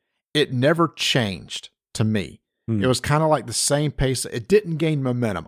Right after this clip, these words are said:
Speaker 1: I love games that gain momentum as it goes to where, holy crap, the end of the game is coming a lot faster than what I was expecting. I gotta hurry up and scramble and do
Speaker 2: Yeah.
Speaker 1: stuff.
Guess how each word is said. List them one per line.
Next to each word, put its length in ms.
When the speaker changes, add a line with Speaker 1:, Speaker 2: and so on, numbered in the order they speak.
Speaker 1:
I 200
love 380
games 440
that 220
gain 440
momentum 720
as 180
it 220
goes 460
to 120
where, 280
holy 240
crap, 380
the 140
end 80
of 60
the 80
game 220
is 100
coming 260
a 60
lot 220
faster 360
than 100
what 120
I 60
was 160
expecting. 520
I 120
gotta 180
hurry 240
up 80
and 100
scramble 400
and 80
do 120
Speaker 2:
Yeah. 160
Speaker 1:
stuff. 200